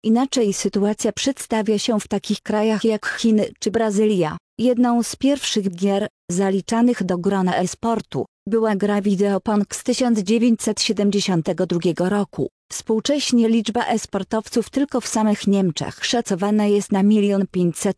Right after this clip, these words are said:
tysięczny. Niektórzy z graczy z upływem czasu stali się profesjonalnymi,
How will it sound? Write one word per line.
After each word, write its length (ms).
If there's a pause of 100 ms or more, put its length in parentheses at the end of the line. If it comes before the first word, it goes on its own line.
tysięczny. 680 (200)
Niektórzy 500
z 80
graczy 340
z 120
upływem 440
czasu 340
stali 360
się 200
profesjonalnymi, 1120